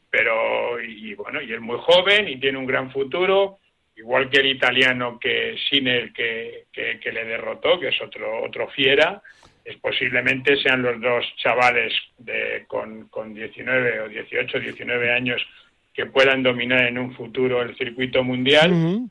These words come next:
Speaker 1: pero ojo, para llegar a dominar el circuito mundial tienen todavía un largo trecho, pero
Speaker 2: Sí,
Speaker 1: aquí,
Speaker 2: sí.
Speaker 1: venga, ya está, eh, co-,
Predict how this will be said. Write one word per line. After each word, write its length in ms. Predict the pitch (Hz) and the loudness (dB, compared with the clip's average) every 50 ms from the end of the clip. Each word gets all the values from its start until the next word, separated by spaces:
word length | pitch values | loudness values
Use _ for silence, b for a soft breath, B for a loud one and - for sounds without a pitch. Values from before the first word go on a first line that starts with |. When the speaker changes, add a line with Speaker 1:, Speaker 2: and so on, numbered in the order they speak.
| _ | _
Speaker 1:
pero 260 | - - - - - - | -16 -14 -12 -10 -8 -6
ojo, 480 | 120 120 - 156 147 127 104 - - _ _ _ _ _ _ _ _ _ | -4 2 4 4 6 4 2 -2 -10 _ _ _ _ _ _ _ _ _
para 180 | - 117 110 110 | -6 -4 -4 -2
llegar 260 | 107 110 110 113 117 123 | -4 -4 -2 0 2 2
a 60 | 131 | 2
dominar 380 | 131 131 127 135 135 139 139 139 | 2 2 0 0 0 -2 -2 -2
el 120 | 139 131 - | -4 -4 -4
circuito 400 | 147 135 123 139 143 135 143 143 | -4 -4 -2 -2 -2 0 0 0
mundial 540 | 143 143 143 143 151 156 170 180 185 180 | 0 2 4 6 6 6 6 4 2 -2
tienen 280 | - 131 113 123 127 127 | -4 -4 -4 -2 -2 0
todavía 400 | 135 156 165 165 165 175 165 151 | 2 4 4 4 6 4 4 4
un 60 | 151 | 4
largo 320 | 139 131 127 113 - - - | 2 2 0 0 -2 -6 -2
trecho, 420 | - - - - - - 135 113 | 0 0 0 2 2 2 0 0
pero 80 | 113 117 | 0 -2
Speaker 2:
Sí, 80 | 113 117 | -2 0
Speaker 1:
aquí, 260 | 143 127 - 143 160 | 0 0 0 0 0
Speaker 2:
sí. 40 | 190 | 2
Speaker 1:
venga, 520 | 190 165 196 226 196 156 151 143 131 123 - 143 | 4 2 2 2 2 4 4 4 4 4 4 4
ya 80 | 165 | 4
está, 460 | 190 185 190 - 156 139 123 101 98 - | 4 2 2 2 2 2 2 0 -4 -6
eh, 400 | 123 131 135 139 143 147 147 143 - | -2 0 2 4 4 2 0 -2 0
co-, 200 | - 160 156 156 | 2 2 2 4